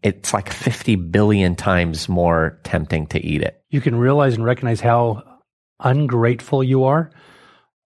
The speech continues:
Speaker 2: when it doesn't matter the food that is recommended to you or what restaurant, nothing sounds good.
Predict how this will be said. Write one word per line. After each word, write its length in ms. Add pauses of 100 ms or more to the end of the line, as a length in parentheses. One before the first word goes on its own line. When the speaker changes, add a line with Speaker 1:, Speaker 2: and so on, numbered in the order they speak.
Speaker 2:
when 480 (260)
it 240
doesn't 360
matter 340
the 120
food 520 (160)
that 160
is 140
recommended 640 (140)
to 200
you 300
or 120
what 280
restaurant, 640 (260)
nothing 480
sounds 300
good. 340